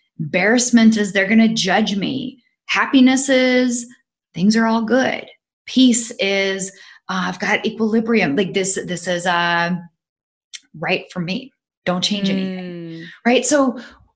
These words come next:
Speaker 1: I think that's such an important thing, 'cause when you shortcut good and bad, you're missing out on a lot of that information. And instead, when we can start to understand emotions are messengers,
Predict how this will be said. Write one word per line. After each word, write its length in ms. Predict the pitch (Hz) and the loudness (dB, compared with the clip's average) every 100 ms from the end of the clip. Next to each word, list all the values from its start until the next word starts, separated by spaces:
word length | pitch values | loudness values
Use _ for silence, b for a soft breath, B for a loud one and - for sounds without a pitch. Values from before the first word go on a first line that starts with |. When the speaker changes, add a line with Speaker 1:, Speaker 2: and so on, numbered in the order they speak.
| - | -2
Speaker 1:
I 80 | 269 | 2
think 180 | 311 | 4
that's 220 | 370 359 - | 2 0 0
such 200 | 311 269 | -2 2
an 60 | |
important 540 | 254 226 - - 226 233 | 2 2 -2 -2 -2 2
thing, 180 | 285 | 2
'cause 160 | 277 220 | 2 2
when 140 | 233 | 4
you 120 | 226 220 | 4 4
shortcut 920 | - 269 311 - - 208 190 190 165 | 0 0 -2 -2 -2 0 0 -4 -2
good 300 | 226 233 226 | 0 2 0
and 260 | - 160 160 | -2 -6 -4
bad, 580 | 226 247 190 165 160 B B B | 0 0 0 -2 -4 B B B
you're 240 | 214 277 370 | 4 4 4
missing 400 | 370 381 247 196 | 0 0 2 2
out 360 | 233 247 - - | 2 2 0 -2
on 120 | 185 | -4
a 80 | 175 | -2
lot 320 | 180 185 220 | -2 0 -2
of 120 | 214 | -2
that 240 | 202 185 | -2 -4
information. 720 | 185 185 185 175 165 214 - 170 | -6 -8 -8 -8 -4 -4 -4 -6
And 160 | 165 | -8
instead, 560 | 165 175 - 240 294 226 | -6 -6 -2 -2 0 0
when 100 | 208 | -2
we 80 | 196 | -2
can 180 | 190 | -6
start 300 | 185 208 196 | -6 -4 -4
to 180 | - - | -4 -8
understand 920 | 190 185 170 - - 214 226 185 175 175 b b b b _ | -6 -4 -4 -4 -2 0 2 0 -4 -8 b b b b _
emotions 640 | 196 202 202 220 247 240 240 | 0 2 2 0 2 2 2
are 180 | 196 | -2
messengers, 920 | 190 185 185 180 160 113 76 - - | -2 -2 -2 -6 -8 -10 -8 -10 -10